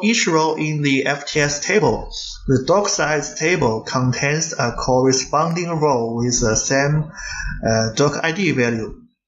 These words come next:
The size field contains a blob consisting of many F T S variants. Uh, variants, yeah. Each variant in the size blob is the number of tokens in the corresponding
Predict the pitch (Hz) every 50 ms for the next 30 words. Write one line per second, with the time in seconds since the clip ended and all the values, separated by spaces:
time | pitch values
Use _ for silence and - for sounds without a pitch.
0 | _ _ _ - 160 123 120 - - - 180 185 202 202 208 202 196 - - -
1 | 156 147 147 143 143 143 143 - - 135 127 131 - - 135 131 131 - 127 117
2 | - - - 127 123 123 123 135 147 156 156 - - - - - 139 127 123 -
3 | 143 143 - - 143 135 120 131 127 120 - 117 117 120 131 147 160 165 170 160
4 | 139 143 143 143 143 - - 139 127 131 127 - - 127 127 123 123 123 131 131
5 | 120 110 - - - - - - - - - - - - - - - - - -
6 | - 117 113 113 113 113 113 113 113 110 131 147 156 147 123 117 110 - - -
7 | - 151 147 123 - - - - - - - _ _ _ _ - - - 190 214
8 | 208 196 214 214 220 214 190 151 - - - 143 139 139 139 135 131 127 123 123
9 | 117 - - - 170 165 170 175 180 185 185 185 - - - - - - - 135
10 | 135 131 135 135 131 131 - 135 131 127 123 127 - - 123 117 120 127 131 139
11 | 151 156 160 156 135 127 123 143 131 - - 151 170 - 170 139 135 147 - -
12 | - 131 127 123 120 117 113 - 127 123 123 123 - - - 139 135 135 139 139
13 | 139 143 143 143 143 143 -